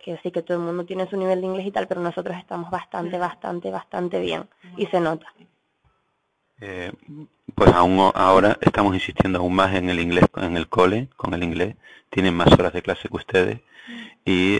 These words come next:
Speaker 3: estamos todos los departamentos a una con el departamento de inglés. Yo le digo a ellos que la mitad de la carrera es saber inglés y yo, desde luego, es una de las carencias que más he hecho en falta. Y es lo que decías tú antes, Patricia, que cuando te metes en internet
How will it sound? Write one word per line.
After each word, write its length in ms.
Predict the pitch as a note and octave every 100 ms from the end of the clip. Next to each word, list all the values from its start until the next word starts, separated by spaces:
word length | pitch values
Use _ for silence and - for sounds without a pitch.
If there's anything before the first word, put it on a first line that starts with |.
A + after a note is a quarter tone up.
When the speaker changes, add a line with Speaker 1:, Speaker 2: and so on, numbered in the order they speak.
| -
Speaker 3:
estamos 320 | - F2 F2
todos 160 | - F#2
los 80 | F2
departamentos 640 | F2+ F2+ - F2+ F2 F2+ F2
a 60 |
una 320 | F2 F2 F2
con 180 | - F2
el 80 | E2
departamento 560 | F2 F2 - F2 E2+ F2
de 120 | F2
inglés. 340 | F2 F2 G2 _ _ - - _
Yo 100 | -
le 100 | F2+
digo 180 | F2 F2
a 80 | F2+
ellos 160 | F2+ F#2+
que 120 | -
la 60 | F2
mitad 260 | E2+ F#2
de 60 | F2+
la 100 | F2+
carrera 300 | F2+ F2 F#2
es 60 | -
saber 220 | G2 G2+
inglés 340 | F2 E2+ F#2+ A#2 _ - - -
y 100 | A2+ F#2+
yo, 100 | F2+
desde 240 | E2+ F2+
luego, 360 | E2+ F2+ G2 -
es 160 | F2
una 320 | F2+ F2+ F2 F2+
de 160 | - F#2
las 140 | F2+
carencias 460 | - F2+ E2+ - F#2
que 80 | F2+
más 140 | F2+
he 40 | F#2
hecho 160 | - F#2
en 60 |
falta. 420 | - F#2+ F#2 A2 - - - - _
Y 60 | G2+
es 40 |
lo 60 | F#2+
que 60 | F#2+
decías 240 | F2+ G2+
tú 100 | -
antes, 200 | G2 G#2+
Patricia, 460 | - G#2 G#2 - G#2+
que 100 | G#2
cuando 180 | F#2 F2+
te 100 | F#2
metes 220 | F#2 G#2
en 100 | G2+
internet 420 | G2+ G2+ G2+